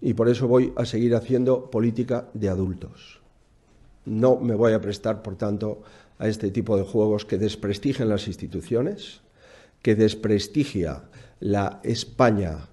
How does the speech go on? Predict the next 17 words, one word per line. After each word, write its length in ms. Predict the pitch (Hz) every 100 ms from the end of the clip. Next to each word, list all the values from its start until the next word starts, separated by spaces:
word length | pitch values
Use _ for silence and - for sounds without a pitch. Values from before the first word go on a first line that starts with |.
| 110
que 120 | 107
hemos 240 | 113 110
construido 400 | - 104 - 113
en 80 | 104
los 160 | 104 110
últimos 320 | 107 101 104
años 400 | 107 110 131 - - _ - _
y 140 | - 117
que, 80 |
en 80 | 113
mi 80 | 110
opinión, 460 | 110 110 113 120 113
nos 240 | 113 101
mete 540 | 110 110 110 110 - 104
en 120 | 110
un 280 | 110 110 -
populismo 800 | 110 110 107 107 107 110 113